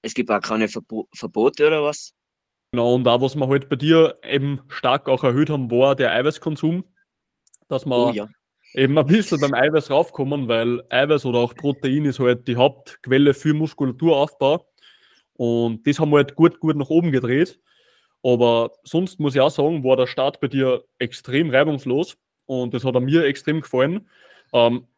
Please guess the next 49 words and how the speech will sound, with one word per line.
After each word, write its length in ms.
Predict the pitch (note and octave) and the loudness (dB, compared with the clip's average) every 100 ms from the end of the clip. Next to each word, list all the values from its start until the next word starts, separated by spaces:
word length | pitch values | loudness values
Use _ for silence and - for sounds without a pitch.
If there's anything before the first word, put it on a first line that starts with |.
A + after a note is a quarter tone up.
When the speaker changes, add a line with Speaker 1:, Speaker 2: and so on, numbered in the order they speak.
| - | 0
Speaker 2:
Matthew, 300 | D3 G3+ G#3+ | 2 2 0
du 80 | F3 | 0
bist 240 | G3 - | 0 2
ja 60 | F3+ | 2
jetzt 220 | E3+ - | 2 2
schon 340 | E3 D3+ D3+ - | 2 2 2 -2
eben 200 | D3+ D3 | -6 -6
sehr, 220 | D3 E3 F3 | -4 -4 -2
sehr 140 | F3+ | -2
lange 240 | D3 D#3 | -2 -2
Zeit 260 | D3+ D3 C#3+ | -4 -4 -4
bei 80 | C#3 | -4
uns. 400 | C3+ G3+ - - _ _ _ _ _ - | -4 -6 -8 -16 _ _ _ _ _ 0
Ähm, 580 | B2+ B2+ B2+ C3+ C3+ _ | 2 4 2 -2 -10 _
wie 280 | C#3 D3 G#3 | -4 -2 2
war's 300 | D3+ F3 - | 4 4 2
bis 140 | D#3+ | -2
jetzt 200 | E3 E3+ | 0 0
vom 140 | - D3+ | -2 2
Ablauf 400 | F3 - C#3+ C3+ | 2 4 0 0
im 140 | C3 | -4
Coaching 340 | - C#3+ C#3+ A#2+ | -6 -6 -6 -4
her? 280 | A#2+ A2+ B2 | -2 -2 0
Heißt, 340 | B2 - - | -2 -2 0
wie 100 | E3 | 2
hast 120 | F3+ | 2
du 80 | E3 | 0
dich 100 | D3 | -2
betreut 380 | C3+ C3+ G3+ - | 2 4 2 0
gefühlt? 520 | - F3+ F#3 F3+ - | -6 -4 -4 -6 -10
Wie 180 | C#3+ C3+ | -2 2
war 140 | C#3+ E3+ | 2 2
das 100 | E3+ | 0
für 140 | E3 | -2
dich? 180 | D3 D#3+ | -2 -2
Hast 200 | C#3+ - | -4 -4
du 40 | |
immer 200 | D3+ E3 | -2 0
gleich 320 | D3+ C3+ C3 C3+ _ _ _ _ | 2 4 4 2 _ _ _ _
alle 200 | C3+ C#3+ | 2 2
Fragen 320 | C#3 C3+ C#3 | 2 0 2
beantwortet 540 | C3 D#3 E3+ E3+ E3+ - | 2 0 0 -2 -2 -4
gehabt? 380 | F3 - - _ _ _ _ _ _ _ _ _ _ - - - _ _ _ _ _ _ _ _ | -4 -6 -20 _ _ _ _ _ _ _ _ _ _ -20 -20 -20 _ _ _ _ _ _ _ _
Speaker 1:
Boah, 420 | _ C3 A2+ G#2+ | _ 0 0 0
also 220 | A2 A2 A2+ | -4 -4 -4
wenn 140 | C3+ | -2
ich 120 | D3 | -4
Fragen 360 | - B2+ C#3+ D3 | -2 -2 -2 -2
hab, 200 | D3 | -4